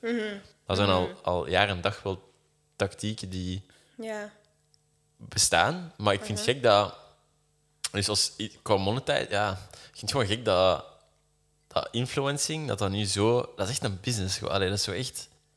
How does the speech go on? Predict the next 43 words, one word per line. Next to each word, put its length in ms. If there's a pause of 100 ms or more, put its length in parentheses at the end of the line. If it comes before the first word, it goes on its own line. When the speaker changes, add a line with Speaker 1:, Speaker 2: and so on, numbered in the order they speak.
(560)
Speaker 1:
Mhm. 300 (500)
Speaker 2:
ik 60
vind 160
daar 80
echt 120
wel 120
geld 220
mee, 140
denk 160
ik. 240 (200)
Speaker 1:
Ja, 200
ja, 320
zeker. 520
Ja, 160
tuurlijk. 400
Speaker 2:
Ik 60
vind 140
dat, 260
en 200
dan 120
vraag 160
ik 100
me 80
af, 220
als 160
we 60
dan 160
nu 140
die 160
twee 240
elementen 360
gaan 100
samenbrengen, 500
het 140
feit 220
dat 220 (300)
meer 180
en 60
meer 120
mensen 320
hun 180
content 340
gaan, 340